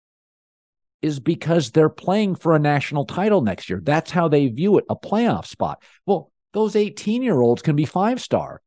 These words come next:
They're not gonna play. They're not gonna get on the field. They had a kid this year,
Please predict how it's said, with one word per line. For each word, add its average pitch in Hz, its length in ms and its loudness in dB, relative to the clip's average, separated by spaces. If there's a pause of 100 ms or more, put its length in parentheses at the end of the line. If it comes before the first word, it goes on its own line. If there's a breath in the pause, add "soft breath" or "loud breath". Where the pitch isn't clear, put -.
(180)
They're 254 100 -6
not 311 160 2
gonna 127 180 0
play. 117 720 0 (220)
They're 302 60 -4
not 349 100 6
gonna 277 140 4
get 139 260 4
on 123 180 4
the 107 100 0
field. - 220 4 (220 loud breath)
They 294 100 0
had 269 120 6
a 190 40 4
kid 196 240 -2
this 180 240 -4
year, 123 300 -4